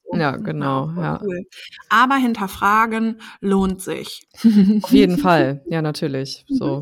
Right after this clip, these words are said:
Speaker 2: ne?
Speaker 1: Können wir eine kleine Pause machen? Ich muss mal pipi.
Speaker 2: Yes, machen wir.
Speaker 1: Cool, bis gleich.
Speaker 2: B G.
Speaker 1: <laughs> B G, haut die raus. <laughs> Richtige Chattersprache. <laughs> So,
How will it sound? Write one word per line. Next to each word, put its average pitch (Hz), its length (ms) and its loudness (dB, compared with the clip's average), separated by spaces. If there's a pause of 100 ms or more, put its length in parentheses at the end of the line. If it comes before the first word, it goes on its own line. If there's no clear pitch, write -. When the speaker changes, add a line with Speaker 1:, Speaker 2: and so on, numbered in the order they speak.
Speaker 2:
ne? 160 320 -4 (960)
Speaker 1:
Können 269 160 -4
wir 320 40 -6
eine 302 100 -10
kleine 233 260 -12
Pause 254 260 -8
machen? 226 220 -8
Ich 214 80 -14
muss 220 160 -12
mal 214 100 -12
pipi. - 420 -14 (120)
Speaker 2:
Yes, 180 420 -2
machen 170 240 -4
wir. 147 280 -6
Speaker 1:
Cool, 349 200 4
bis 330 160 -2
gleich. 294 340 0 (160)
Speaker 2:
B 226 200 0
G. 151 320 2 (800)
Speaker 1:
<laughs> - 200 -12
B 262 280 2
G, 226 280 -2
haut 226 240 -4
die 262 100 2
raus. 294 440 -4 (560)
<laughs> - 680 -14
Richtige 277 380 -8
Chattersprache. 254 1160 -4 (160)
<laughs> - 20 -4 (2000)
So, 214 120 -6